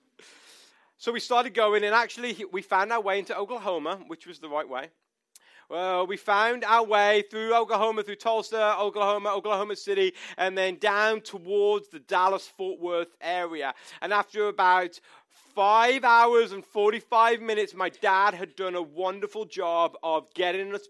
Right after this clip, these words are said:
back to where we were supposed to be. And we got to the outskirts of the Dallas-Fort Worth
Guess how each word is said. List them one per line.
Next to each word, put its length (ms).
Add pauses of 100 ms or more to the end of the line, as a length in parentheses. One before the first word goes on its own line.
back 380 (300)
to 100
where 360
we 140
were 120
supposed 480
to 60
be. 300 (760)
And 80
we 60
got 180
to 80
the 140
outskirts 580
of 80
the 60
Dallas-Fort 640
Worth 240